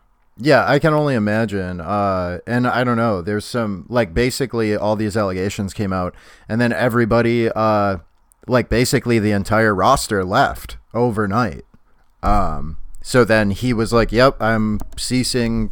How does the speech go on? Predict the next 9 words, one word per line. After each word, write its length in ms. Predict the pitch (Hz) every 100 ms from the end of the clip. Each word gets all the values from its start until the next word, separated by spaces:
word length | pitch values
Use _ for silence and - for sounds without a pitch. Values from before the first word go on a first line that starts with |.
| -
you 160 | 110
know, 280 | 117 104 101 - - -
continuing 640 | 123 110 117 117 110 107
with 140 | 110 107
Chikara, 640 | 120 110 104 98 98 98
like, 160 | 95
Chikara 540 | 90 107 107 101 98 95
is 120 | 92
over." 480 | - 92 80 69